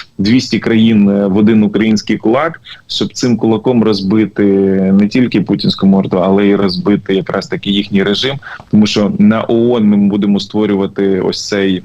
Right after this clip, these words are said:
м, трибунал, спецтрибунал. Не можна судити їх гібридним судом. Гібридний суд, це буде швидко, красиво, але потім ми нічого не доведемо. Е, С'єра Леоне, Камбоджа судилися гібридним судом своїх військових злочинців. І що? Хто, хто покараний, хто сидить, хто застрелений?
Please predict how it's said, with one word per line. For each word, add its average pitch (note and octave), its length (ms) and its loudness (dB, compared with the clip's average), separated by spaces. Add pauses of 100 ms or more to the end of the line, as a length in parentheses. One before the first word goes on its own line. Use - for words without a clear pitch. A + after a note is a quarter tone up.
м, F#2 320 2 (140)
трибунал, G#2+ 520 2
спецтрибунал. F#2+ 720 -4 (340)
Не G2+ 100 4
можна G#2+ 240 2
судити G#2+ 420 0
їх F#2+ 180 2
гібридним F#2+ 440 2
судом. F#2 400 0 (440)
Гібридний G#2+ 480 2
суд, C#3 360 0
це A2 460 0
буде G2+ 240 0
швидко, B2+ 520 -2
красиво, C3 600 -2
але A2 180 -2
потім G#2+ 280 -2
ми G#2+ 80 4
нічого G2+ 320 2
не F#2+ 60 -2
доведемо. F#2 460 -2 (400)
Е, F#2+ 180 0
С'єра A#2+ 300 0
Леоне, A2 320 2
Камбоджа G2+ 400 0
судилися G2 640 -2
гібридним F#2+ 420 2
судом F#2+ 340 0
своїх F#2 320 -4
військових F2+ 360 0
злочинців. F2+ 500 -4
І F2+ 40 -4
що? - 260 -6
Хто, - 160 -4
хто - 220 -4
покараний, A2 520 -2
хто G2 160 -6
сидить, G2+ 320 -6
хто F#2 120 -12
застрелений? F2+ 580 -12